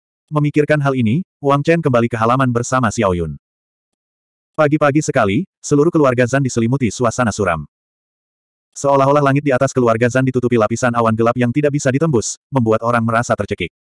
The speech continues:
Suasana seluruh keluarga Zan sangat khusyuk. Pada saat ini, di aula besar keluarga Zan, ada banyak orang.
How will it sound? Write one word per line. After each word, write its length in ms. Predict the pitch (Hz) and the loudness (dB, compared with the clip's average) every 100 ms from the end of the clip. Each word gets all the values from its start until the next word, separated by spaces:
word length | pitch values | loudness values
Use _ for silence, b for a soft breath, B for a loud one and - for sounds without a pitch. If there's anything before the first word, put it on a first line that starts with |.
| _ _ _ _ _ _ _ _ _ _ - | _ _ _ _ _ _ _ _ _ _ -6
Suasana 480 | 151 143 139 151 | 0 0 0 0
seluruh 240 | - 131 131 | 0 2 2
keluarga 400 | 135 117 110 113 | 2 2 2 0
Zan 220 | 120 123 | 0 -2
sangat 240 | - 147 147 | -2 -2 -2
khusyuk. 320 | 127 - 85 _ _ _ _ _ _ _ - | -4 -4 -6 _ _ _ _ _ _ _ -2
Pada 160 | 156 | 0
saat 240 | 143 139 135 | 2 0 -2
ini, 320 | 120 117 185 - - | 0 0 -2 -6 -4
di 160 | 151 | 0
aula 240 | 139 139 131 | 4 2 2
besar 160 | 120 | -2
keluarga 400 | 113 113 117 123 | 0 0 0 0
Zan, 240 | 139 113 87 - | 0 -2 -4 -6
ada 160 | 139 147 | 0 2
banyak 240 | 127 120 | 2 0
orang. 320 | 107 98 82 | 0 -2 -4